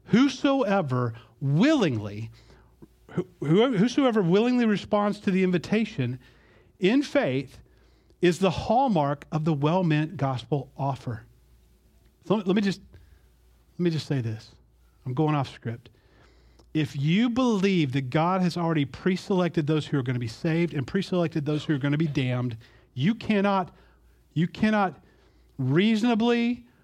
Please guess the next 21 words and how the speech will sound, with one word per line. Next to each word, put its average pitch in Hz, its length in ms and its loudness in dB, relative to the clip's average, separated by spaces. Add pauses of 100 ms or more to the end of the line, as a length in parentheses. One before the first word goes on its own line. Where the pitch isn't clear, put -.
(300)
or 151 220 2
sincerely 156 720 0
preach - 520 -4
the 190 100 2
gospel 190 480 0
to - 220 0
a 147 40 2
crowd 156 340 -2
of 151 100 -4
people, 127 480 -2 (320)
of 131 140 -6
five 165 280 0
or 160 80 0
six - 300 -6
or 156 60 2
more 143 200 0
people. 117 460 -6 (1080)
Because 170 380 2
when 175 300 2
you 269 160 4
do, 208 600 2